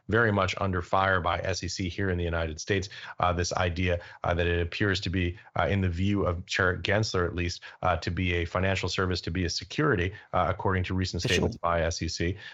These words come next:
Speaker 1: Uh, and on the other hand, you're talking about building essentially a software stack, uh, that others can then use to abstract away, uh, some of those challenges. And, and by the way, just for reference for folks, uh, eth trading right now at about sixteen hundred bucks, uh, times thirty-two, it's about fifty grand, uh, that you need to begin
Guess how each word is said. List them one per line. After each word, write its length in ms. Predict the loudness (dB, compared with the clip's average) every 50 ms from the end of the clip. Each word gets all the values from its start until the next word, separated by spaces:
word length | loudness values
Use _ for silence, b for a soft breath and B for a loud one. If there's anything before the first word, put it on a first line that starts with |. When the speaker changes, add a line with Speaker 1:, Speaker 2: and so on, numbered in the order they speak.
| B -2
Speaker 1:
Uh, 160 | 0 0 2 2
and 220 | 2 2 2 2
on 180 | 2 2 2 2
the 140 | 2 2 2
other 280 | 2 4 4 4 2
hand, 260 | 2 2 2 2 0
you're 100 | 0 -2
talking 300 | 0 0 0 0 2 0
about 260 | 2 2 0 0 0 0
building 240 | 0 0 2 2
essentially 400 | 0 0 0 -2 -2 0 0 0
a 60 | 0 0
software 500 | 0 2 2 2 2 2 0 -2 -2 -2
stack, 380 | -2 -2 -2 -2 -2 -4 B B B B B _
uh, 160 | 0 2 2 2
that 200 | 2 0 0 0
others 300 | 0 0 0 0 0 0
can 160 | 0 -2 0 0
then 240 | 0 0 0 0
use 280 | 0 0 0 0 0 -2
to 120 | -2 -2 0
abstract 520 | 0 0 0 0 2 2 2 2 2 0
away, 360 | 0 0 2 2 2 2 2 -2 B B B 2
uh, 160 | 2 4 4
some 200 | 2 2 0 0
of 80 | 0 0
those 180 | 0 0 0 -2
challenges. 520 | 0 0 2 4 4 4 2 0 0 -2
And, 120 | -2 -2 0
and 120 | 0 2 2
by 100 | 2 4
the 80 | 4
way, 140 | 2 2 0
just 180 | -2 -4 -4 -2
for 140 | -2 0
reference 380 | 2 2 0 0 0 -4 -6 -4
for 140 | -4 -4 -4
folks, 280 | -2 0 -2 -2 -2 B B B B B B -2
uh, 160 | 0 0 2
eth 160 | 0 0 -2 0
trading 260 | 0 0 2 2 2
right 180 | 2 0 0
now 140 | 2 0 0
at 60 | 0
about 220 | 2 0 0 -2 -2
sixteen 260 | -4 -6 -4 -2 0
hundred 240 | 0 0 -2 0 0
bucks, 300 | 2 2 2 2 0 0
uh, 100 | 0 0
times 300 | 0 0 -2 -2 -2 -2
thirty-two, 400 | -2 -2 -2 -2 0 0 0 0
it's 100 | 0 2
about 220 | 2 0 0 2
fifty 240 | 0 -2 -2 -2 -4
grand, 400 | -2 0 0 2 2 0 -2 -4 B B B B B -2
uh, 180 | 0 0 0 0
that 160 | -2 -4 -4
you 100 | -2 -2
need 200 | -2 -2 -2 -2
to 80 | -4
begin 440 | -4 -4 -4 -2 -2 -2 -2 -4 -6